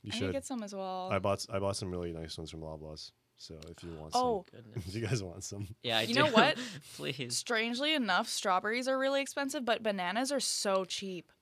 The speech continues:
Speaker 1: Yeah, 'cause
Speaker 2: Like
Speaker 1: they weigh them by the pound, and, like, it's, it's nothing.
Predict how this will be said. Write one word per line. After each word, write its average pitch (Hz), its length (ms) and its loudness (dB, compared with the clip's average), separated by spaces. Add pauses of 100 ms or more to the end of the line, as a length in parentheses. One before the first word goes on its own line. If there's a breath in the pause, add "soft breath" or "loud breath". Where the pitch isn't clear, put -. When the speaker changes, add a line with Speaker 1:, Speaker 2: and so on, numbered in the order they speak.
(280)
Speaker 1:
Yeah, 135 240 10
'cause 131 100 0
Speaker 2:
Like 226 160 10
Speaker 1:
they 127 60 6
weigh 147 80 8
them 165 100 4
by 135 100 6
the 92 100 2
pound, 107 500 0
and, 95 100 0
like, 80 220 -4
it's, - 260 -14
it's 95 140 -10
nothing. 82 540 -8